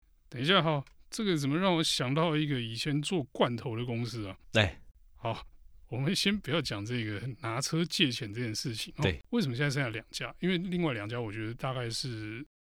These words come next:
Speaker 1: 算一算，他们可能玩不了了。那oppo那边可能也看出来啊，
Speaker 2: 嗯。
Speaker 1: 你能提供的资源，哦，
Speaker 2: 对。
Speaker 1: 不够我想把品牌做起来这回事嘛。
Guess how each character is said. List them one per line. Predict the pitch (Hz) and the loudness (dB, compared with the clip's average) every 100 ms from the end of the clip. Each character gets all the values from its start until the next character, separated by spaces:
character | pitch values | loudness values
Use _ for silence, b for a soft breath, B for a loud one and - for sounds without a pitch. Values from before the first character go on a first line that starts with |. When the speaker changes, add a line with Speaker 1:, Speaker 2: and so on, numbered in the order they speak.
| _ _ _ - | _ _ _ -8
Speaker 1:
算 | - 139 | -2 0
一 | 120 | 0
算， | 139 | -2
他 | 117 135 | -2 -4
们 | 131 | -4
可 | 135 | -4
能 | 110 | -6
玩 | 107 110 | -4 -2
不 | 165 | 0
了 | 127 - | 0 -4
了。 | - - - - | -16 -20 -20 -6
那 | 143 131 117 117 135 - - - - | -2 0 -2 -4 -8 -14 -20 -14 -2
oppo | 190 151 131 | 0 2 0
那 | |
边 | 131 127 120 | 0 -2 -4
可 | 123 | -4
能 | 117 | 2
也 | 156 120 | 2 2
看 | - 160 | 2 0
出 | 135 156 | 2 0
来 | 117 104 | 0 -2
啊， | 101 - - | -8 -10 0
Speaker 2:
嗯。 | 120 98 | 2 2
Speaker 1:
你 | 117 | 0
能 | 123 147 | 0 -2
提 | - 147 | 0 2
供 | 160 | 4
的 | 165 | 4
资 | 131 160 160 | 2 -2 0
源， | 147 101 107 | 0 -2 -4
哦， | 113 - | -6 0
Speaker 2:
对。 | 104 90 - | 0 0 -2
Speaker 1:
不 | 127 | 0
够 | 156 | 2
我 | 127 107 107 117 | 2 0 -4 -2
想 | - 131 | -2 0
把 | 135 139 | 0 0
品 | - 101 | -4 -6
牌 | 107 | -6
做 | - 131 | -2 -2
起 | 117 | -2
来 | 101 | -6
这 | 127 | -6
回 | 117 104 | -6 -6
事 | - | -6
嘛。 | 117 | -6